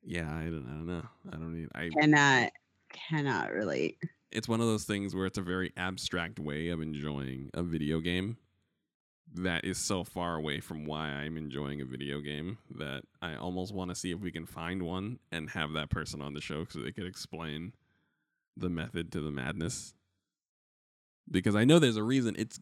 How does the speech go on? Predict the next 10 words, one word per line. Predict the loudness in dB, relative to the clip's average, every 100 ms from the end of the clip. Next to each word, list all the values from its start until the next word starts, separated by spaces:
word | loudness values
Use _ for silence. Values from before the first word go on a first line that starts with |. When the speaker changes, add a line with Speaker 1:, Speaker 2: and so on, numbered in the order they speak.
| -2
Speaker 1:
it, | -2 -2 -18 _ _ _ -6
the, |
w-, | -4 -4 -8 _ _ -16
it, | -10 -10 -4
the, | -4 -4 -6 -12 -12 -14
the, | -6 -2 -2 -4 -18 _ -2
it's | 0
gotta | 4 6 6
be | 4 2
satisfying | 2 4 4 2 -2 0 0 0 -2 -6